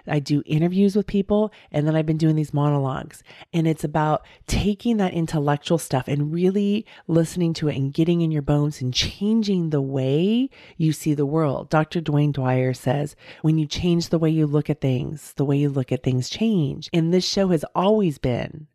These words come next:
about the windows of possibility for you. What is possible for you? And when you can see examples of a better way, it allows you to dream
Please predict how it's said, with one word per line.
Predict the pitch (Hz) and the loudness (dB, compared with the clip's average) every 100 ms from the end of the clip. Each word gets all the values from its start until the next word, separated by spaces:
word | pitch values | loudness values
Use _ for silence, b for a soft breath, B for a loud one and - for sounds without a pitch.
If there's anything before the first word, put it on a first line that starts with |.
| - | -4
about | 151 143 - | -2 0 0
the | 147 | 0
windows | 156 156 156 147 | 2 2 0 0
of | 156 | -2
possibility | - 139 - 139 143 139 135 123 | -2 -4 -2 0 2 2 -2 -8
for | - 135 | -4 -4
you. | 135 170 143 - - | 0 0 0 -2 -2
What | 143 175 | 0 2
is | 208 | 0
possible | - - 170 165 - 147 135 | -4 -4 -2 0 0 2 2
for | - - | -2 -8
you? | 147 175 156 - - _ B B B B B B | -2 0 0 -4 -12 _ B B B B B B
And | 165 165 | 0 2
when | 165 165 | 0 0
you | 190 | 0
can | 196 202 | 0 -4
see | - 180 | -2 -2
examples | 160 151 151 170 156 139 135 139 - B B - | -2 0 0 0 -2 0 -2 -4 -10 B B -4
of | 151 | -2
a | |
better | 143 160 156 | 0 0 0
way, | 151 165 165 | 0 2 0
it | - | 0
allows | 139 147 170 180 175 | -4 -4 0 2 2
you | 160 | -2
to | - 135 | -2 -6
dream | - 131 127 156 226 214 139 135 131 | -4 -6 -2 0 2 2 0 -4 -10